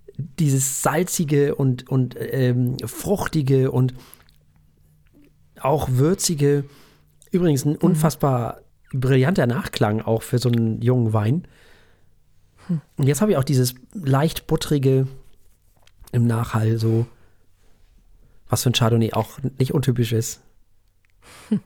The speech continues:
Speaker 2: Ich finde, im Nachgeschmack ist er sehr würzig und da sind noch die Kräuter wieder. Hm, interessant. Auf jeden Fall grün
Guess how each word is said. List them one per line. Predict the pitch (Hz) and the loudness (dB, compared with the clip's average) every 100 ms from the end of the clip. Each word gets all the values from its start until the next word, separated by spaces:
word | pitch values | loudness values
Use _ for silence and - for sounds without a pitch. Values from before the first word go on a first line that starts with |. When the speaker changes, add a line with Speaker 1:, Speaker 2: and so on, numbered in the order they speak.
| _ _ _ _ _ - - - _ | _ _ _ _ _ -20 -20 -20 _
Speaker 2:
Ich | - | -6
finde, | 302 285 247 - | -2 0 -2 -2
im | 220 | 0
Nachgeschmack | 247 240 254 247 208 | 0 0 -2 -2 -4
ist | - | -2
er | 220 | 0
sehr | 220 233 202 190 | 2 2 0 -4
würzig | 220 247 254 - 247 233 294 | 0 0 0 0 -2 -2 -2
und | 233 208 233 | -2 -2 -2
da | 214 | -2
sind | - | -2
noch | 226 | -6
die | 240 | -6
Kräuter | - 214 202 196 | -4 0 2 2
wieder. | 202 196 196 - _ _ _ _ _ _ _ _ - | 2 2 0 -2 _ _ _ _ _ _ _ _ -8
Hm, | 214 214 208 214 214 220 208 - _ _ _ _ _ _ _ | 0 2 4 4 2 2 -2 -8 _ _ _ _ _ _ _
interessant. | - 208 - 180 - - - - _ _ | -10 -10 -6 -6 -6 -16 -20 -20 _ _
Auf | - | -4
jeden | 277 285 | -2 -2
Fall | - 254 | 0 -2
grün | 208 220 180 | 2 2 2